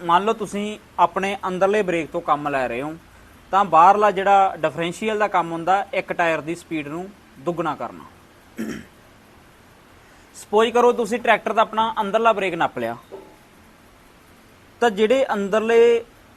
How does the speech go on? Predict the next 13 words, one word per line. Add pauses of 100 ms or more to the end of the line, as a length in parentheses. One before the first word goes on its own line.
ਵੀਲ
ਦੇ (140)
ਚੱਕਰ
ਘਟ
ਜਾਣਗੇ, (520)
ਜਿੰਨੇ
ਉਹ
ਚੱਕਰ
ਘਟਣਗੇ
ਉਦੋਂ
ਦੁੱਗਣੇ
ਉਹਦੇ
ਚੱਕਰ